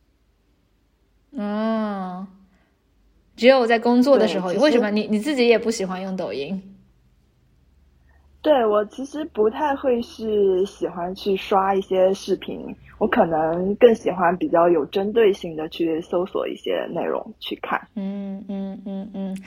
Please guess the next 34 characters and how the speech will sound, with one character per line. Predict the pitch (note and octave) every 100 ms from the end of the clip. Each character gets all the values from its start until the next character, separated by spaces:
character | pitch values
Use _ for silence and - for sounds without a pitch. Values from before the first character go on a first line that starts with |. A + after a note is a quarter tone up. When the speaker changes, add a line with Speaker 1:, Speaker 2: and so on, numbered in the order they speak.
| - -
Speaker 1:
你 | A#3+
是 | F#4 G#4
什 |
么 | A#3+ C4
时 | D#4
候 | C4+
加 | C4 C4
入 | C#4
的 | A#3
来 | G#3 F#3+
着？ | G#3 G#3+
是 | - D4 C#4 B3+ A3+ A#3 - -
去 | - - E4+
年 | C#4 G3 F#3
吗？ | F#3+ G3 G#3 G3 _ _ _ _ _ _ _ _ _ _ _ _ _
Speaker 2:
去 | - -
年 | C4+ G#3 A3
十 | - - E3+
月 | G#3+ A#3+
份。 | - E3 G#3 - _ _ _ _ _ _
Speaker 1:
嗯， | G3 F#3 F3+ G3
去 | -
年 | G#3 G3+
十 | A#3 F#3+
月 | F#3+ F#3+
份。 | F#3+ F#3+ - -
所 | -
以 | D4+
你 | D4+ A#3
加 | B3+ B3+
入 | D4 D4
了 | A#3
以 | G3
后， | G3 A#3+ A3